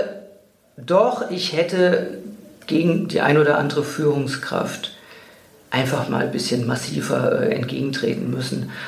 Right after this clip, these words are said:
Aber ich hab das ehrlich gesagt zu damaliger Zeit nicht verstanden, weil ich bin so ein relativ leutseliger Typ. Und, ähm, so bestimmte politische Dinge, die in einem Unternehmen, wenn's größer wird,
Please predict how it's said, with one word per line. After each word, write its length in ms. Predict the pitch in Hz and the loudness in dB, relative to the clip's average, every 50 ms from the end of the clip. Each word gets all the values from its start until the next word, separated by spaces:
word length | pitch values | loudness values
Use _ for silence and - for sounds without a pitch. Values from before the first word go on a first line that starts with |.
| - - - | -12 -8 -4
Aber 260 | - - 127 131 123 113 | -2 0 2 2 2 2
ich 100 | - - | 2 0
hab 80 | - | -2
das 160 | - 120 - | -4 -4 -4
ehrlich 240 | - 143 123 123 123 | -4 -4 -2 -2 -4
gesagt 200 | - - 135 - | -4 -4 -6 -6
zu 80 | - - | -6 -6
damaliger 440 | - 113 - - 131 127 127 131 131 | -4 -4 -2 -2 -2 -2 -2 -4 -4
Zeit 240 | - 131 127 127 - | -2 -2 -2 -2 -2
nicht 140 | 123 - - | -4 -4 -4
verstanden, 640 | - 123 117 - - 123 127 139 143 - 123 117 | -2 -2 -2 0 0 2 2 2 0 0 -2 -2
weil 180 | 117 117 120 123 | -2 -2 -2 -2
ich 160 | - - - | -4 -4 -2
bin 120 | - 139 | -2 -2
so 100 | - 139 | -2 -2
ein 80 | 143 131 | -2 -2
relativ 460 | 131 131 139 147 147 - 147 139 - | 0 0 0 0 0 -2 -6 -6 -4
leutseliger 760 | 123 120 139 147 147 - 156 151 143 135 123 131 120 113 - | 0 2 2 2 2 0 -2 0 0 0 0 -2 -4 -4 -4
Typ. 400 | - - 208 208 160 - - - - - - - - - - - - | -4 -2 0 0 0 0 -2 -6 -10 -12 -14 -14 -14 -14 -14 -14 -10
Und, 420 | - 123 117 117 117 113 - 117 | -6 -4 -2 -2 -2 -4 -4 -4
ähm, 420 | - 120 117 120 127 127 196 214 220 - | -2 -2 -2 -2 -4 -4 -6 -8 -8 -8
so 180 | - - 135 - | -6 -6 -6 -4
bestimmte 460 | 135 127 - - 160 151 147 151 151 | -4 -4 -4 -2 -2 -2 0 -2 -2
politische 640 | - - 139 127 120 143 147 - - - - 147 143 | -4 -4 -4 -2 0 0 0 0 0 0 0 0 -2
Dinge, 500 | - - 139 139 143 151 156 151 147 143 | -4 -2 0 2 2 4 4 4 4 4
die 180 | 147 - - 143 | 2 -2 -4 -2
in 100 | 131 131 | -2 -2
einem 260 | 135 135 135 - - | -2 -2 -4 -6 -6
Unternehmen, 540 | - 123 120 127 123 123 127 143 143 147 131 | -6 -4 -4 -2 -2 0 0 0 0 0 0
wenn's 220 | 131 123 123 - | 0 -2 -2 -4
größer 500 | - - - 147 151 156 151 135 120 107 117 | -6 -6 -2 0 0 2 2 2 2 2 2
wird, 260 | 120 143 147 - - | 2 0 0 0 -4